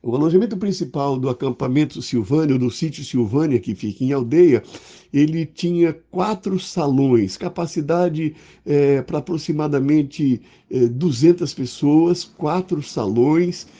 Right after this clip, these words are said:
Então, eh, isso gerava uma certa, um certo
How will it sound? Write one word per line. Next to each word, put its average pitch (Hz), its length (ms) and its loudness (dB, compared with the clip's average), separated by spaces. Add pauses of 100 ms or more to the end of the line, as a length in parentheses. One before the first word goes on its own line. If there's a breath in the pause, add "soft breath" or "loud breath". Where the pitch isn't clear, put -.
(320 loud breath)
Então, 156 800 2
eh, 131 720 2
isso 151 320 -4
gerava 151 640 2
uma 139 200 -2
certa, 151 500 -4
um 151 80 -10
certo 165 500 -2